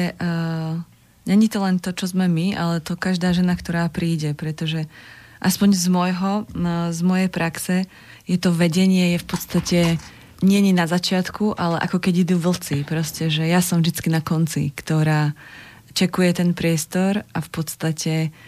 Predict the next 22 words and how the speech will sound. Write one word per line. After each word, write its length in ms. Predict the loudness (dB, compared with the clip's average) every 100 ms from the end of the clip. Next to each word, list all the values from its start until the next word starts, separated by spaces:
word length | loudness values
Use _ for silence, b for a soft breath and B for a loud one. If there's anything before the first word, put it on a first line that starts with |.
| B B
vytvára 500 | -2 0 2 2 2
ten 160 | 2 0
priestor, 400 | 2 -2 0 -2
aby 200 | 0 -2
vt-, 200 | -2 -6
všetko 300 | -4 -4 -2 -4
to, 80 | -2
čo 200 | -2 -2 -2 -2
môže, 400 | 2 4 4 2
tak 240 | -2 -6
v-, 80 | -6
z 240 | -8 -8 -6
tých 240 | 0 0 2
žien, 240 | 2 2 0
ktoré 260 | -2 -2
prídu, 300 | -2 -2 -2
alebo 240 | 0 -2 -2
z 220 | -4 -2
tých 80 | 0
ľudí, 240 | 0 0
ktorí 320 | -2 -2 -2 0
prídu, 320 | 0 0